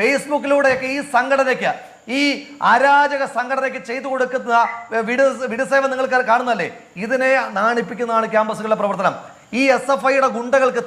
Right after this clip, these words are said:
തെമ്മാടികൾക്ക്, ഇവന്മാർക്ക് ഇഷ്ടം പോലെ ലഹരി കടത്താം. ഞാൻ ഉത്തരവാദിത്തത്തോടെ പറയട്ടെ ശ്രീ ഹാഷ്മി, കേരളത്തിലെ ഗവൺമെന്റ് കോളേജുകളിലെ ഹോസ്റ്റലുകൾ അടക്കമുള്ള കേന്ദ്രങ്ങളിൽ എസ് എഫ് ഐക്കാരാണ് കേരളത്തിലെ ഏറ്റവും വലിയ ഡ്രഗ് പെഡലേഴ്സ്, ഏറ്റവും വലിയ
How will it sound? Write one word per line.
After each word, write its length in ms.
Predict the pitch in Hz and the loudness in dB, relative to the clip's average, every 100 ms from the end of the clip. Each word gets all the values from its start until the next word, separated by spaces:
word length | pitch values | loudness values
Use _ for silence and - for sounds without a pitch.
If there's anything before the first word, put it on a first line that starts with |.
| 220 | 0
തെമ്മാടികൾക്ക്, 640 | 233 262 269 262 190 190 - - - | 2 4 4 2 0 -2 -2 -10 -10
ഇവന്മാർക്ക് 420 | 196 262 269 269 | 0 2 2 2
ഇഷ്ടം 300 | 233 - 285 | 0 -2 0
പോലെ 200 | 269 269 | 2 2
ലഹരി 260 | 240 233 277 | 2 -2 0
കടത്താം. 360 | 262 254 214 - - - 220 | 0 2 2 0 -6 -6 -2
ഞാൻ 100 | 269 | -2
ഉത്തരവാദിത്തത്തോടെ 680 | 262 294 285 277 277 269 | 0 2 4 2 2 2
പറയട്ടെ 280 | 262 254 247 | 2 0 -2
ശ്രീ 120 | 226 | -2
ഹാഷ്മി, 400 | 220 220 226 208 - - - | -2 -2 -4 -8 -10 -20 -2
കേരളത്തിലെ 520 | 220 277 277 277 277 | 2 4 4 2 2
ഗവൺമെന്റ് 500 | 262 240 269 269 277 | 2 2 2 0 -2
കോളേജുകളിലെ 540 | 262 269 254 262 262 254 | 2 2 2 -2 0 0
ഹോസ്റ്റലുകൾ 600 | 196 262 262 262 254 254 | 2 0 2 0 2 4
അടക്കമുള്ള 580 | 254 262 269 262 254 247 | 4 2 0 0 0 -2
കേന്ദ്രങ്ങളിൽ 600 | 240 247 247 240 220 143 - - 208 | -2 -2 0 0 -2 -4 -14 -8 -2
എസ് 220 | 247 277 | 0 2
എഫ് 160 | 269 | 2
ഐക്കാരാണ് 520 | 269 269 262 254 247 240 | 2 2 2 4 2 -2
കേരളത്തിലെ 420 | 254 262 262 262 | -2 -2 0 2
ഏറ്റവും 480 | 285 277 - 269 269 | 2 2 -2 -2 0
വലിയ 180 | 262 | 0
ഡ്രഗ് 340 | 262 254 285 285 | 0 2 0 0
പെഡലേഴ്സ്, 440 | 269 269 247 180 - - - - | 0 2 2 0 -8 -20 -20 0
ഏറ്റവും 400 | 247 285 285 277 | 2 2 0 0
വലിയ 160 | 269 | 2